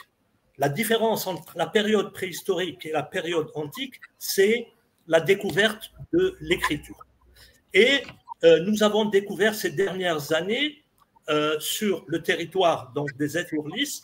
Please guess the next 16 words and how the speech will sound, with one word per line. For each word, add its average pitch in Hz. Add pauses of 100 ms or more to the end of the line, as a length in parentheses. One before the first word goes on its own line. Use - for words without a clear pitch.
un 165
certain 202
nombre 214
de 160
styles 226 (440)
libico-berbères. 165 (440)
C'est -
le 196
cas, 190
donc, 156
à 165
Meloussa, 185 (540)
euh, 156
près 202
de 156
Tinebdar, 160